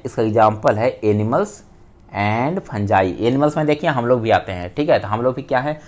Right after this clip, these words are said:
हेटेरोट्रॉफिक्स हैं। हेटेरोट्रॉफिक्स मतलब क्या होता है, तो देखिए, हेटेरो मतलब होता है अदर, क्या होता है, अदर।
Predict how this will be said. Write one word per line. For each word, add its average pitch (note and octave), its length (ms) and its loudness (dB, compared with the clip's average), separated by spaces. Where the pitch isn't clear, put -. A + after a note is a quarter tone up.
हेटेरोट्रॉफिक्स G#2+ 720 -2
हैं। F#2+ 140 -8
हेटेरोट्रॉफिक्स E3 540 0
मतलब D#3+ 240 -4
क्या D3 140 2
होता G2 180 -4
है, F2 260 -10
तो A2 80 0
देखिए, G#2 360 -2
हेटेरो D3 380 2
मतलब C#3 280 0
होता G2 280 0
है A#2 200 -8
अदर, F#2 320 -2
क्या G#2+ 120 4
होता C3+ 200 2
है, F#3 160 -6
अदर। F#2 340 2